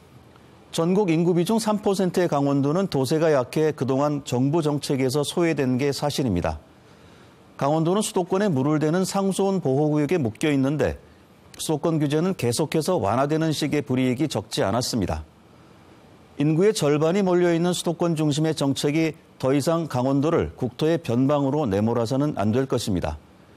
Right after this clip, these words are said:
빠르면 팔십여일 후에 치러질 차기 대선에서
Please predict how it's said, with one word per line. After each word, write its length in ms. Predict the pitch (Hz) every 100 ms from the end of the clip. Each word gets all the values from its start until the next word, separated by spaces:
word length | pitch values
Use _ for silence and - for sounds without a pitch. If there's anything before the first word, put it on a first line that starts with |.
| - - - - - - -
빠르면 420 | 160 156 185 226
팔십여일 560 | 220 208 - 202 180 190
후에 260 | - 190 180
치러질 440 | - 165 165 180
차기 360 | - 180 165 156
대선에서 640 | 127 143 135 135 104